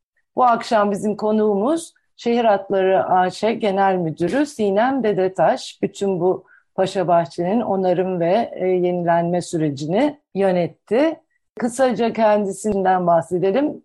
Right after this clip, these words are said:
İstanbul Teknik Üniversitesi Gemi İnşaatı ve Deniz Bilimleri Fakültesinden Gemi İnşaatı ve Deniz Teknolojisi Mühendisi unvanıyla mezun oldu.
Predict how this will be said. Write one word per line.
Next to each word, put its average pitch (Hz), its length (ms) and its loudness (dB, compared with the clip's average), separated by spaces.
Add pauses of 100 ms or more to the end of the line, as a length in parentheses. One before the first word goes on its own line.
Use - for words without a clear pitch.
İstanbul 220 540 0
Teknik 220 380 -2
Üniversitesi 190 920 0 (320)
Gemi 233 240 0
İnşaatı 214 560 0
ve 247 140 0
Deniz 226 300 0
Bilimleri 170 460 -2
Fakültesinden 147 1000 -2 (400)
Gemi 233 240 0
İnşaatı 196 540 0
ve 254 200 0
Deniz 214 400 0
Teknolojisi 180 720 -2
Mühendisi 175 720 0 (280)
unvanıyla 160 640 2
mezun 143 460 0
oldu. 139 520 0